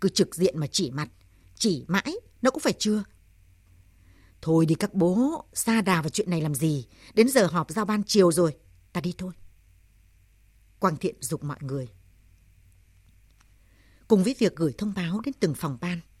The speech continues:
triệu tập họp đột xuất được văn phòng đài phóng to trên giấy khổ A một,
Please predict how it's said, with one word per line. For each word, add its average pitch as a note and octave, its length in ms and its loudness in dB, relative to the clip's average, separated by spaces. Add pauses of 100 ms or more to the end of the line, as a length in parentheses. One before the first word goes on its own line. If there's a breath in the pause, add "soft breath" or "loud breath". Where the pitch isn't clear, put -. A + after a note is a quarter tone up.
(100)
triệu G3 160 4
tập - 200 -4
họp - 300 -6
đột D#3+ 160 2
xuất - 220 -6 (220)
được F3+ 140 0
văn A3+ 140 -2
phòng D#3 220 -4
đài D3 200 -6
phóng F#3 320 -4
to G3+ 240 -2
trên F#3+ 180 -4
giấy F3+ 240 0
khổ D#3+ 260 -2
A F3+ 140 -4
một, D3+ 240 -2